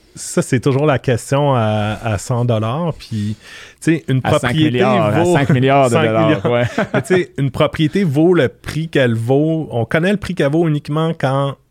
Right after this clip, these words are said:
Speaker 1: on l'a mis sur le marché, puis qu'elle a été vendue, puis qu'il y a un acheteur qui a offert le prix. Même si ton voisin a vendu à un prix X,
Speaker 2: Hmm.
Speaker 1: tant que ta propriété a pas été vendue, la valeur actuelle de, tu sais, de, de, de cette propriété-là,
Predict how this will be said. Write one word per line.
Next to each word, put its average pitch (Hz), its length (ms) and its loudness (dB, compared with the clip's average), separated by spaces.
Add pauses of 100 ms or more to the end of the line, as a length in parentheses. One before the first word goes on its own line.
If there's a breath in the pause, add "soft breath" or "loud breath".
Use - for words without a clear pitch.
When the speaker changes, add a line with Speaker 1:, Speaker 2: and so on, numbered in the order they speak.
(120)
Speaker 1:
on 120 140 -2
l'a 120 160 2
mis 139 220 0
sur - 160 -8
le 123 80 -2
marché, 135 560 -4
puis - 120 -20
qu'elle 113 220 -6
a - 20 -2
été 113 200 -4
vendue, 113 500 -4
puis - 140 -16
qu'il 113 100 -6
y - 20 -6
a 107 40 -6
un 110 100 -4
acheteur 123 640 -4
qui - 80 -10
a 101 120 -6
offert 113 220 -6
le 110 120 -6
prix. - 260 -12 (460 loud breath)
Même 143 160 -2
si - 100 -10
ton 120 160 0
voisin 120 460 -2
a 117 60 -2
vendu 110 380 -4
à 131 60 -2
un 104 100 -4
prix - 320 -12 (140)
X, - 460 -8
Speaker 2:
Hmm. 110 140 -4 (500 loud breath)
Speaker 1:
tant 143 180 0
que - 60 -10
ta 131 100 -2
propriété 120 540 -4
a 120 100 0
pas 123 140 -4
été 120 180 -4
vendue, 120 480 -4
la 113 220 0
valeur 117 720 -2 (840)
actuelle 139 640 0
de, 120 200 0 (200)
tu - 80 -20
sais, 139 140 -4
de, 113 160 -8
de, 110 380 -10
de 113 120 -8
cette 120 200 -6
propriété-là, 123 600 -6